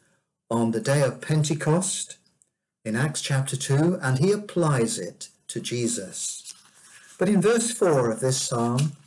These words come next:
speaking about Jesus, it says, "The Lord has sworn and will not change his mind. You are a priest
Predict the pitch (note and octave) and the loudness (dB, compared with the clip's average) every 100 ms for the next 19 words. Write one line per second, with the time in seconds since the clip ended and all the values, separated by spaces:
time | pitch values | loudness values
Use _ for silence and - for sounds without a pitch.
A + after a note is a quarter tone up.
0 | _ - - - D#3 D#3 E3 F3 D3+ B2+ | _ -8 -4 0 0 2 2 4 2 2
1 | D3+ - C#3+ C3+ B2+ D3 D3 - - _ | 0 0 0 0 2 0 0 -6 -10 _
2 | _ _ _ _ - C#3 - C#3 C3+ D3 | _ _ _ _ -4 -2 0 2 2 2
3 | D3 - - _ _ _ _ _ - G#2 | 0 -6 -10 _ _ _ _ _ -6 -4
4 | G#2+ A#2+ C#3+ F3 G#2 F3+ F3+ - D#3 C#3 | 0 2 4 4 2 -2 -2 -2 0 2
5 | G#2 G2 G2 - - _ _ _ _ - | 2 -2 -8 -12 -20 _ _ _ _ -4
6 | A#2 A#2+ C#3 F#3 - - E3+ E3+ E3+ - | 0 2 4 2 0 0 2 4 2 0
7 | D#3 D3+ A2+ G#2 F#2+ F#2 - _ _ _ | 0 2 0 -2 -8 -14 -20 _ _ _
8 | _ - A2 F3+ D#3 A2 G#2+ A2 G#2+ G#2 | _ -8 0 2 4 2 0 0 0 0
9 | G#2 - C3+ D3+ D3+ - | -4 0 2 2 0 -4